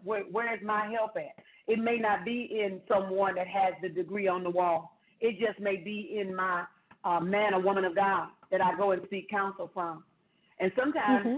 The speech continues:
Speaker 1: it's as close as in your house. <laughs>
Speaker 2: Yes.
Speaker 1: Uh,
Speaker 2: Yes.
Speaker 1: <laughs> yes. And, and sometimes we overlook our help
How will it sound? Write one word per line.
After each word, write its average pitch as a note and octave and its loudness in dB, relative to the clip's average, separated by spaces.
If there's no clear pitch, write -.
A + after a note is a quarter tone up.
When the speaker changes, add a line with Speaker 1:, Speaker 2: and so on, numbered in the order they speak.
Speaker 1:
it's G#3+ -6
as F#3 -2
close A#3 2
as F#3+ -2
in A3+ -2
your A3+ -2
house. C4 -4
<laughs> F3+ -14
Speaker 2:
Yes. C#4 2
Speaker 1:
Uh, - -2
Speaker 2:
Yes. D4+ 2
Speaker 1:
<laughs> G3 -8
yes. F#3 2
And, G3 2
and G#3+ 0
sometimes A#3+ 2
we C4 0
overlook B3 2
our F#3 2
help F#3+ -2